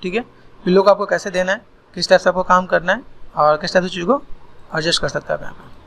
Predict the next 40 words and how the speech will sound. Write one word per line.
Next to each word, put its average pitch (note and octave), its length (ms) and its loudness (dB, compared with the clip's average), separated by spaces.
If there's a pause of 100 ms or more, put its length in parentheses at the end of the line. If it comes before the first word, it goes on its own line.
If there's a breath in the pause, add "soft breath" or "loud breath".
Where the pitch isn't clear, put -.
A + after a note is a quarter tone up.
(540 soft breath)
अभी G3 180 6
इसे G#3+ 140 2
चाहे G#3+ 180 6 (120)
toffee F3+ 260 0
का G3+ 80 4
wrapper F3+ 280 2
बनाओ, G3 240 0
toffee E3+ 240 -2
का E3+ 100 0
wrapper D#3+ 280 2
बनाओ, F#3+ 280 2 (140)
आप D#3 260 2
कुछ E3 160 -4
और F3+ 140 6
बनाओ, G3 240 2
चाहे F#3 100 -4
कुछ F3 160 -8
और F3+ 140 6
बनाओ, F#3+ 220 -2 (340)
आपके E3 200 -6
यहाँ F#3 160 -2
पे F#3 80 -12
चीज़ें F3+ 240 -8 (500 soft breath)
manage F#3+ 300 0 (180)
हो F#3 100 2
जाएगी C#3+ 220 0
यहाँ C3 100 -14
पे, - 1000 -20
ठीक G#3 140 6
है। C4+ 80 4 (1300)
ठीक A3+ 140 8
है, G3+ 60 8
अभी F#3 100 2
देखो A3 140 2
यहाँ G#3 120 6
पे A3 80 -2
मैंने A3 200 2
काम G#3 200 2
क्या A3+ 140 8
करी, A3+ 220 2